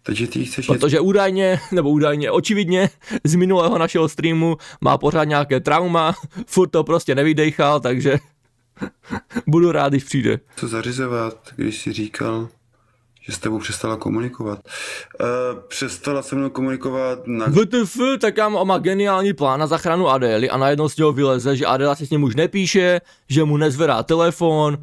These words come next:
Speaker 2: úplně ho ignoruje a on jakože, "Ne, i tak, i když Adéla mě neposlouchá, i když se mnou není v žádném spojení, tak pořád jsem její geniální kazma." Nebo já nevím, jako.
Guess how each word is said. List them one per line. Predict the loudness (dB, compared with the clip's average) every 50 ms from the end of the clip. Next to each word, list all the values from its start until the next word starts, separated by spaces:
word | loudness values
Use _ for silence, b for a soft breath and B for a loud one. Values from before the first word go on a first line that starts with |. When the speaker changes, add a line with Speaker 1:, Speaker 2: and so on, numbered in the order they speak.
| B B B B
Speaker 2:
úplně | 0 0 2 2 0 2 4 4
ho | 4 4 4
ignoruje | 2 2 2 4 4 4 4 4 4 4 2 2 0 b b b b
a | b 2
on | 2 2 2 0
jakože, | 0 0 0 0 2 2 2 0 0 -4 _ _ _ _ _ -6
"Ne, | -4 -2 0 0 0 0 0 0 0 0 -2 -4 -6 b b b b
i | 0 0 2
tak, | 0 0 0 0 0 -2 -4 -6 -10 -18 b b b b b _
i | -2 0
když | 0 0 0 0 0
Adéla | 0 0 0 0 0 0 0
mě | 0 0 0 0 -2 -2 -6 b b b b b
neposlouchá, | 0 2 2 0 0 0 2 2 2 2 0 0 0 2 2 2 2 0
i | -2 -2 -4 -2
když | 0 0 0
se | 0 0
mnou | 0 0
není | 0 2 2
v | 2
žádném | 2 2 2 0 0 -2 -4
spojení, | 0 2 2 2 2 2 0 0 0 0 -2 -4 -6 B B B B
tak | B -2 -2 -2
pořád | 0 0 0 0 2 0 0 0 0 0
jsem | -2 -2 0
její | 0 0 0 0 0 0 -2 -4 -6 B B B
geniální | B 0 0 2 2 2 0 0 0 0 0 0 0 -2 -2 0
kazma." | 0 0 0 0 -2 -2 -4 -4 -6 -10 _ _ _ _ _ -8
Nebo | -2 0 2 2
já | 2 2 2
nevím, | 0 0 0 0 0
jako. | -2 -2 -2 -2 -2 -2 -4